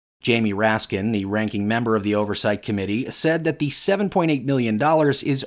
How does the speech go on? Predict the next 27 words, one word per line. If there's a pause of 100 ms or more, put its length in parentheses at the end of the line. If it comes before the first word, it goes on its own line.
almost
certainly
only
a
fraction
of
Trump's
harvest
of
unlawful
foreign
state
money, (360)
but
this
figure
in
itself
is
a
scandal
and
a
decisive
spur
to
action.